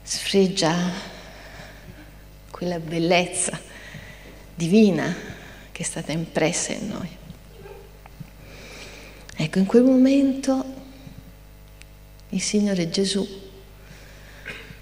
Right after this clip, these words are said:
ci rivela quanto ci ama. E io credo che quell'agonia sia proprio il frutto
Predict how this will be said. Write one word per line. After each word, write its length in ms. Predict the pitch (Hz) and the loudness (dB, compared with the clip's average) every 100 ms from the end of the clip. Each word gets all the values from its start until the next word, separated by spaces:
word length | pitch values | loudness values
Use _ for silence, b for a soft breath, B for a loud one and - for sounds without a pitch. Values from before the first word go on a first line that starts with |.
| - - - | -20 -10 0
ci 180 | - | 4
rivela 580 | 233 214 180 175 170 160 - B B B B B B B - - | 6 6 6 2 0 -2 -6 B B B B B B B -20 -8
quanto 460 | 220 - 214 - | -6 -4 -4 -2
ci 180 | 180 - | -2 -2
ama. 400 | 160 190 160 156 - - - - B B B B B B B - - - | -4 -8 -10 -12 -14 -18 -20 -20 B B B B B B B -20 -20 -6
E 60 | 233 | 2
io 120 | 254 | 4
credo 320 | 254 254 220 | 4 6 6
che 480 | 202 180 175 175 - | 4 2 0 -2 -4
quell'agonia 680 | - 214 202 202 214 233 220 | 2 4 4 6 6 6 4
sia 160 | 202 175 | 4 0
proprio 300 | 190 220 208 | 0 0 2
il 60 | 190 | 0
frutto 840 | - - 226 220 - - 220 - | -2 -2 -2 -2 -6 -6 -6 -12